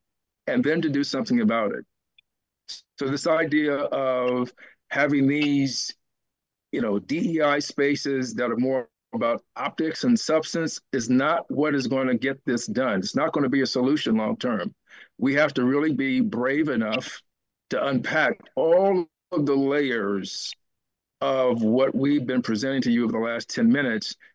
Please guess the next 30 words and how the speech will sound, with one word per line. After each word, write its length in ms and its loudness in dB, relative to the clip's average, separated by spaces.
and 240 2
look 180 0
at 100 0
them 220 2
honestly 440 -2
and 120 0
critically, 400 -2
because 260 -2
if 80 -2
we're 100 0
not 200 0
willing 180 0
to 120 -4
do 160 -2
that, 300 -2
then 260 4
this 140 2
problem 420 0
is, 200 -2
is 180 -6
not 240 0
gonna 160 2
be 140 0
addressed. 360 -4
It's 120 -2
only 220 0
going 200 -2
to 80 -2
get 160 -2
worse. 460 -6